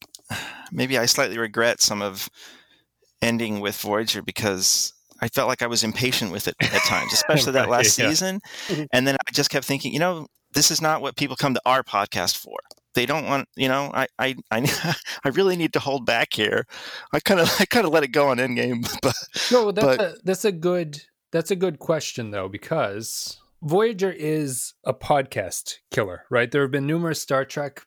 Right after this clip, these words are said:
Speaker 2: podcasts that
Speaker 1: <laughs>
Speaker 2: Voyager has kind of ended their career.
Speaker 1: <laughs> It's the doomsday machine for
Speaker 2: It is.
Speaker 1: podcasts.
Speaker 2: It is. It just chews you up. But I think that,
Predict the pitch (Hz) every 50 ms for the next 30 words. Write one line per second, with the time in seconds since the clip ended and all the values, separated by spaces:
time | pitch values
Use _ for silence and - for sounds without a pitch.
0 | _ - 147 147 147 - - 147 147 139 - - 156 135 131 190 - - - 190
1 | 139 127 123 120 120 113 - 117 113 117 107 - - - 120 113 110 104 113 113
2 | 113 117 113 123 123 123 - - - 127 107 113 123 - 113 110 110 123 131 -
3 | 160 - 156 - - - - - 202 185 165 - - 196 220 247 - - 170 160
4 | 151 147 165 139 - - 151 151 143 139 - - 131 135 127 123 - - 180 -
5 | - - - - - - - - 147 131 123 - 151 123 131 139 127 143 139 131
6 | - - 151 147 139 117 123 117 127 147 135 110 - - - - - - - -
7 | - _ _ _ - 160 160 160 160 160 - 240 269 269 - _ 151 123 110 107
8 | 110 -